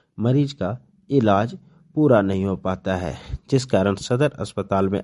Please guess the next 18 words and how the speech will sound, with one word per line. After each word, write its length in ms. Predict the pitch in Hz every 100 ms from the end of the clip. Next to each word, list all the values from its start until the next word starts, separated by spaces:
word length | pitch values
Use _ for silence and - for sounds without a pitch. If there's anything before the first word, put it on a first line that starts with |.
| -
आने 220 | 127 135
वाले 280 | 120 98 98
मरीजों 400 | 95 104 123 151
को 160 | - 101
काफ़ी 340 | - 117 123
परेशानी 560 | 170 98 95 - 95 123
का 120 | 151
सामना 380 | 139 92 92 113
करना 340 | 127 123 95 92
पड़ता 360 | - 92 -
है। 240 | 92 87 101 _ _ _ _
हालांकि 420 | 113 147 160 117 - _ _ _ _ _
मरीजों 400 | 101 123 151 160
को 200 | 165 123
विभाग 420 | 104 107 107 135 139
में 80 | 120
मौजूद 420 | 110 110 123 127
मनोवैज्ञानिक 840 | 143 107 104 107 95 101 107 123